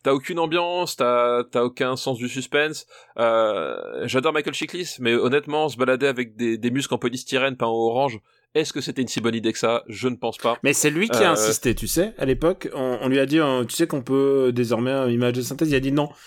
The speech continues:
Speaker 2: je veux être présent et faites-moi un costume.
Speaker 1: Donc, euh, alors, dans l'idée, pourquoi pas, hein, c'est, mais c'est l'exécution qui est, enfin, je, c'est, c'est, c'est, son, son costume, il est,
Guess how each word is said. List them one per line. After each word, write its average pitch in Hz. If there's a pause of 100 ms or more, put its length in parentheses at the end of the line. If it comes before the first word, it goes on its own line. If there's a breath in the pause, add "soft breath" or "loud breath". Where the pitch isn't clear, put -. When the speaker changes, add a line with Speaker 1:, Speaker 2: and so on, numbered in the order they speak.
(120 loud breath)
Speaker 2:
je 123
veux 147
être 151
présent 147
et 127
faites-moi 147
un 127
costume. 110 (680 loud breath)
Speaker 1:
Donc, 180
euh, 180 (460)
alors, 151 (200)
dans 151
l'idée, 170 (160)
pourquoi -
pas, 311
hein, 208
c'est, 143
mais 127
c'est 127
l'exécution 180
qui 143
est, 120
enfin, 117
je, 113
c'est, 117
c'est, 110
c'est, 107
son, 113
son 107
costume, 135
il 113
est, 104